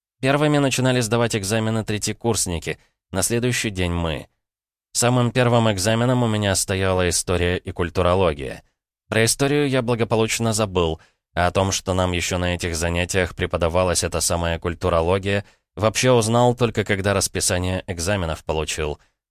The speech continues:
Последние три месяца я приходил на эти пары только для того, чтобы поспать, потому что слушать монотонный бред, который нес этот то ли доцент, то ли аспирант, было просто невыносимо.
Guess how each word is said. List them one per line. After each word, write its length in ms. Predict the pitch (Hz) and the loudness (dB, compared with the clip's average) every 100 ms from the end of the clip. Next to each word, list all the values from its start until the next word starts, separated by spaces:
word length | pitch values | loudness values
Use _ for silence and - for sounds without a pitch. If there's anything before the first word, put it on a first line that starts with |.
| _ - | _ -4
Последние 480 | 120 143 131 135 | 0 2 2 2
три 160 | 120 120 | 2 2
месяца 460 | 127 143 113 - 92 | 2 2 0 -2 -2
я 140 | 92 | -2
приходил 420 | 104 98 95 104 | -2 -2 0 0
на 160 | 95 92 | 0 0
эти 140 | - | -4
пары 360 | 80 113 110 92 _ _ - | -4 0 0 -2 _ _ -4
только 220 | 95 95 | -2 0
для 160 | 87 90 | 0 0
того, 180 | 95 | 0
чтобы 280 | 95 98 92 | 0 -2 -4
поспать, 580 | 92 90 - 82 73 - _ _ _ - | -2 -2 0 -2 -2 -8 _ _ _ -4
потому 300 | - 101 104 | 0 2 0
что 240 | - 92 | 0 0
слушать 400 | - 104 104 95 | 0 0 0 -2
монотонный 600 | 92 92 - 92 92 90 | 0 0 2 0 0 -2
бред, 320 | 82 92 113 | -2 -2 -2
который 380 | - 87 87 85 | -2 -2 0 -2
нес 280 | 85 85 - | -2 -2 -2
этот 420 | 90 87 85 - - | -2 -4 -6 -8 -6
то 100 | 87 | -4
ли 120 | 85 | -4
доцент, 640 | 76 78 - 98 104 104 - | -4 -4 -2 -2 -2 -6 -6
то 120 | 85 | -2
ли 80 | 82 | 0
аспирант, 680 | 80 - 82 78 85 82 - _ _ - | 0 -2 0 0 0 -4 -10 _ _ -4
было 220 | 107 135 | 0 0
просто 400 | 127 104 - 104 | 0 0 0 0
невыносимо. 800 | 98 92 92 90 - 78 62 | 0 0 0 0 0 -2 -4